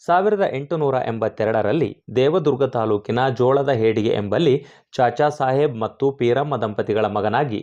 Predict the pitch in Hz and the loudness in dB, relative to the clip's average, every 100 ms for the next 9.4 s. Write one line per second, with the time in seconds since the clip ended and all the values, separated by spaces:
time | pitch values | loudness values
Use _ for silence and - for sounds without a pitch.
0 | 95 110 104 110 107 104 104 _ _ - | -4 -4 -4 -2 0 0 -2 _ _ -20
1 | - - 151 185 208 147 120 120 127 - | -18 -4 0 2 2 0 0 0 -2 -2
2 | 117 113 120 - 117 131 127 113 110 107 | -2 0 -2 -4 -4 -2 -4 -6 -4 -2
3 | 110 98 113 110 110 _ _ _ - 139 | -2 0 -2 -2 -6 _ _ _ 0 2
4 | 127 117 139 135 120 139 117 104 - 107 | 2 2 -2 -2 -2 -2 -2 -2 -2 -2
5 | 110 104 107 107 107 104 101 101 107 107 | -2 -2 -2 0 0 0 -2 -2 0 -2
6 | - _ _ _ - 190 233 196 127 131 | -4 _ _ _ -2 2 2 2 0 -2
7 | 139 117 113 110 107 131 135 120 - 113 | 0 0 0 -2 -4 -4 -2 -2 -2 -4
8 | 107 110 101 98 98 98 160 180 - 131 | -4 -2 -2 -2 -4 -2 -2 -2 -4 0
9 | 147 147 - | 2 2 2